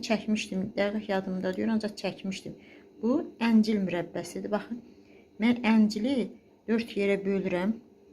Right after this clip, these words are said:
Bax, belə. Elə bil ağ gilas mürəbbəsinə oxşuyur. Qəşəng rəngi, özü. Dedim, bişirdiyimi görsədim. Baxın, belə. Əgər istəsəniz, yazarsınız.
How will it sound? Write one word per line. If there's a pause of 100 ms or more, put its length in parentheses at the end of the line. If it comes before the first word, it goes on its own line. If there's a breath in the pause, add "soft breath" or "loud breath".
Bax,
belə. (500 loud breath)
Elə
bil (180)
ağ
gilas
mürəbbəsinə
oxşuyur. (640 loud breath)
Qəşəng
rəngi, (260)
özü. (880 loud breath)
Dedim, (160)
bişirdiyimi
görsədim. (460)
Baxın,
belə. (760 loud breath)
Əgər
istəsəniz,
yazarsınız.